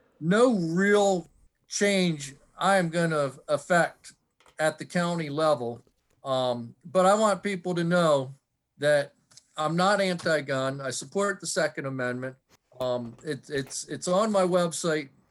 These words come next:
for, for that reason. Um, there's not a darn thing I'm gonna be able to do one way or the other. That's all handled,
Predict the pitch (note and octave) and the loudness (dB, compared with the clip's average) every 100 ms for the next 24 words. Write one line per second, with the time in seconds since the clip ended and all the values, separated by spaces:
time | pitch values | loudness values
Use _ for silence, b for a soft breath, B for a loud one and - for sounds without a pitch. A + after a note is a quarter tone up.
0 | _ _ F3+ D#3 - F#3 G3 F3 D#3+ C#3+ | _ _ -4 -4 -2 2 4 4 2 2
1 | D3 C#3+ A#2 G2+ F#2+ A2+ - A#2+ A#2+ A#2 | -2 -2 -2 -8 -14 -18 -8 -4 -2 -4
2 | A2+ - _ _ _ G#3+ A3 F3 - D#3 | -8 -16 _ _ _ -2 0 -2 -8 -4
3 | F3 F#3+ E3 D3+ - _ b b b b | 0 2 2 -4 -10 _ b b b b
4 | G3 A3 G3+ G3+ F#3+ F3 E3 E3+ D#3+ D#3 | 0 0 -2 -2 -2 0 0 0 -2 -2
5 | D#3+ D#3 D3 C#3 C3 C#3+ C#3+ C#3 B2+ D3 | -2 -2 -4 -8 -6 -4 -2 -4 -4 -4
6 | F3 F3 E3+ E3 C#3+ C3+ C3+ C3+ C3+ E3 | -2 0 2 2 0 0 2 0 -2 -2
7 | G3+ G3 F3+ E3 E3 D#3+ D3+ D3+ C#3+ | 0 -2 -2 -2 -6 -6 -8 -10 -12